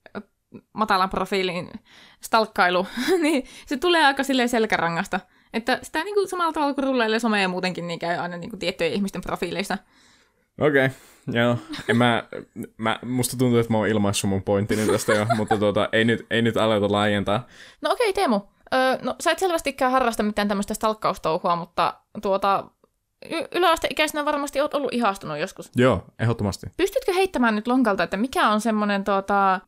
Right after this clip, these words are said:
Speaker 1: pakkomielteisin asia, minkä sä oot tehnyt sun ihastuksen eteen? Tai silleen, mikä olisi just semmoinen, niinku, sanotaan nyt, että pakkomielteisimmäksi lueteltava asia?
Speaker 2: Mä sen sanon, että siis mä olin hirveän huono näyttämään kenellekään.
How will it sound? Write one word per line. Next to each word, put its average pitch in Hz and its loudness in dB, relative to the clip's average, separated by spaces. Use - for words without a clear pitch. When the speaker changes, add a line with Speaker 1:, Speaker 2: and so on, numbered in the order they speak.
Speaker 1:
pakkomielteisin 226 2
asia, 202 -2
minkä 196 -2
sä 190 2
oot 185 0
tehnyt 202 -2
sun 175 -8
ihastuksen 185 -6
eteen? 160 -4
Tai 202 -4
silleen, 202 0
mikä 233 2
olisi 220 0
just 196 -6
semmoinen, 185 -4
niinku, 165 -10
sanotaan 254 0
nyt, 202 -2
että 214 -4
pakkomielteisimmäksi 190 -4
lueteltava 170 -6
asia? 185 -6
Speaker 2:
Mä 302 -2
sen 392 0
sanon, 151 2
että 110 -2
siis 113 -2
mä 208 0
olin 311 4
hirveän 156 2
huono 104 0
näyttämään 95 0
kenellekään. 87 0